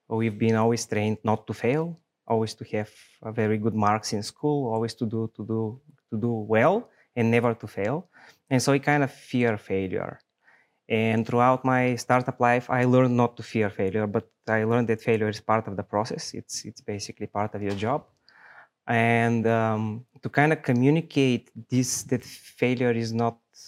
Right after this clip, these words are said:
uh, something to fear, I, I usually call it successfully failed startup or gracefully failed startup or something like that. Because many people also, uh,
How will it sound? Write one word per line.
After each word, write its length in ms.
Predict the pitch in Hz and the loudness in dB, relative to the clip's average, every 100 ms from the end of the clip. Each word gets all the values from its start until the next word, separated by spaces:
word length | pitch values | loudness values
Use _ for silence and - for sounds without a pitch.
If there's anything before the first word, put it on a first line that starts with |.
| - | -8
uh, 340 | 107 104 104 110 - _ | -4 -4 -4 -10 -14 _
something 400 | - 117 110 107 | -2 -2 -2 -8
to 120 | 104 | -10
fear, 500 | - 117 107 135 202 _ _ _ _ _ _ - | -4 0 2 0 -4 _ _ _ _ _ _ -4
I, 200 | 117 117 117 110 | 0 2 2 0
I 80 | 113 | 0
usually 360 | 120 120 117 | 0 0 -2
call 200 | 113 117 | 0 2
it 100 | 117 | 2
successfully 600 | - 117 - 113 - 113 | 0 -2 0 0 0 -4
failed 360 | 110 110 104 104 | -2 0 0 -2
startup 640 | - 123 139 135 131 131 - | 0 2 2 2 2 2 0
or 140 | 113 | -2
gracefully 480 | 113 120 135 - 120 | 2 2 2 -4 -4
failed 300 | - 113 110 | -2 -2 -2
startup 600 | - 110 110 113 113 110 | -4 -2 -2 -2 -6 -4
or 100 | 101 | -6
something 400 | 101 107 104 101 | -6 -6 -8 -8
like 140 | 98 101 | -6 -4
that. 160 | 104 | -2
Because 320 | 110 117 135 139 - - _ | -2 2 2 0 -14 -20 _
many 300 | 139 147 151 | 4 6 4
people 360 | 147 147 143 135 | 4 2 4 4
also, 580 | 139 135 - 120 127 - _ _ _ | 4 2 2 2 2 -4 _ _ _
uh, 280 | 117 113 | 0 0